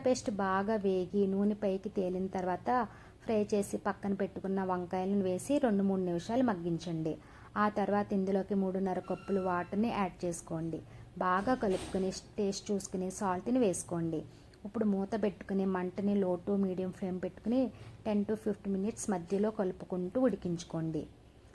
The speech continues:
మనకు గ్రేవీ దగ్గరకు పడిన తర్వాత కొత్తిమీర యాడ్ చేసుకుని స్టవ్ ఆఫ్ చేసుకోండి. అంతేనండి, ఎంతో టేస్టీ అయిన సింపుల్ గుత్తి వంకాయ మసాలా కర్రీ రెడీ అయిపోయింది. చాలా చాలా ఈజీగా చేసుకోవచ్చండి. మీరు కూడా ట్రై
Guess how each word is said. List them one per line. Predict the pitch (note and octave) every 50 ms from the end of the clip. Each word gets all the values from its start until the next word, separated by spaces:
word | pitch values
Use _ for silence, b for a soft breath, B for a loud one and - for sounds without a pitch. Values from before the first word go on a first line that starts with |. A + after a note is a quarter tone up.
| B B - G#3+
మనకు | A3 A3 G#3+ B3+ A3+ G3
గ్రేవీ | G#3+ G#3 G3 G#3 A#3 B3+ G#3 A3
దగ్గరకు | F#3+ F3+ A3 G#3 G3+ - G#3 G#3+
పడిన | F#3+ F#3 F#3 F#3+ F#3+ -
తర్వాత | F#3 F3+ F3+ F#3 F#3 F3 - F#3+ F#3 -
కొత్తిమీర | G3+ F#3+ - - F#3 G3 F#3+ F#3+ G3+ F#3+ F#3
యాడ్ | F#3 F3 - - -
చేసుకుని | F3+ F3 - - F#3 F3+ F#3 G3 -
స్టవ్ | - G#3 F3+ F#3+ G3+ C4 D4 D#4+ D#4 B B B B B B G#3 G3+
ఆఫ్ | F#3+ - - -
చేసుకోండి. | F3+ F3 E3+ - - F3+ F#3 G3 - A3
అంతేనండి, | A3+ G#3+ - B3+ A#3+ A#3+ A#3 A#3 A3 A#3 A#3+ A3+ G#3 G3
ఎంతో | G3+ G3 - A3 A3 G#3+ -
టేస్టీ | G#3 G3+ G3+ - - G#3+ G#3
అయిన | G3 G#3 A#3+ B3+ B3+ -
సింపుల్ | A3 G#3 G3+ - G#3+ G#3 G3
గుత్తి | G#3 - - G3 G3
వంకాయ | F#3+ F#3+ F#3 - F#3+ F#3+ G3 F#3+
మసాలా | F#3 - G3+ F#3+ F#3+ F3+ -
కర్రీ | G#3 G#3 B3 A3+ A3
రెడీ | G3+ F#3+ G#3 G#3+ G3+
అయిపోయింది. | G3 G3 - G3 F#3+ F#3+ G3 F#3+ G3 G3+ G3+ B B B B B B B -
చాలా | G#3+ F#3+ G3 G#3 A3+ A#3 - -
చాలా | A3+ G#3+ A3 A3 A3 G#3
ఈజీగా | G3+ F#3+ G3 G#3+ G#3+ G#3+ G#3+ -
చేసుకోవచ్చండి. | G#3 F#3+ F#3+ - - F#3+ F#3 F#3 F3+ - - F#3+ F#3 F#3+ G3 A3 C#4 D4+ D4+ B B B B B - A3+
మీరు | A#3 A3+ A3 - -
కూడా | G3+ G3+ B3+ B3+ -
ట్రై | A3 G3+ F#3